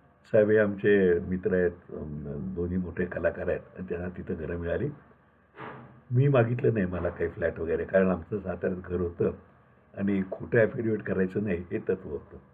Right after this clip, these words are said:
त्यामुळं अनेकांनी फ्लॅट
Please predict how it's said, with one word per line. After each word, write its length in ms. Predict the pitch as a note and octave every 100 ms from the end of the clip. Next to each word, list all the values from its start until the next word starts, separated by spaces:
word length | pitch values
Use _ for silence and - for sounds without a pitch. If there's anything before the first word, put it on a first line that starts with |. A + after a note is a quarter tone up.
| _ _ _ _ _ _ _ _ _ _ -
त्यामुळं 380 | G2+ G#2+ A2 F#2+ -
अनेकांनी 440 | - F#2+ G#2 A2 A#2
फ्लॅट 240 | A2+ G#2+